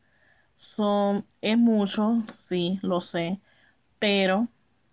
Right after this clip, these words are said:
es una colección bastante bonita. Y pues la verdad a mí me pareció, ah, delicada, aparte de especial.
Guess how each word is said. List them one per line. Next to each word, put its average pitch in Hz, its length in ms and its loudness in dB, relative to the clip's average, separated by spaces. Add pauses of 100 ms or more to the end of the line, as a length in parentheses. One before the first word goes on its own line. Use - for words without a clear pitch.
(260)
es 190 420 -2
una 214 460 0
colección 190 800 0 (760)
bastante 185 800 -2
bonita. 220 680 0 (1400)
Y 214 180 -2
pues 208 160 -4
la 208 160 0
verdad 196 280 -2
a - 20 -4
mí 196 100 -4
me 220 160 0
pareció, 202 880 -2 (1400)
ah, 180 560 2
delicada, 220 840 2
aparte 190 440 0
de 175 580 -2 (1300)
especial. 208 800 -2